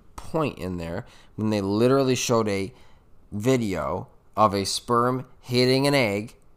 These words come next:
and fertilizing the egg, and in that moment, Bill and I literally said, um, "In these moments, there's n-,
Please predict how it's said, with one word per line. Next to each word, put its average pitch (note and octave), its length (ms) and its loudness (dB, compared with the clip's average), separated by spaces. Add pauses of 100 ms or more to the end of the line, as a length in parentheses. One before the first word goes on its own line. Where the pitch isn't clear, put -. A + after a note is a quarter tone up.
(220)
and - 140 -8
fertilizing A#2+ 800 4
the C3 120 -4
egg, A2+ 380 -4 (540)
and A2+ 220 0
in A2+ 180 -2
that B2 180 2
moment, C#3 380 2 (240)
Bill A#2 200 6
and A2+ 120 2
I - 20 -2
literally G#2+ 560 0
said, G2+ 540 0 (640)
um, F2+ 560 0 (1120)
"In G#2+ 320 -4 (160)
these A#2 300 0
moments, G#2 720 0 (500)
there's G#2+ 380 -2 (100)
n-, G2 160 -8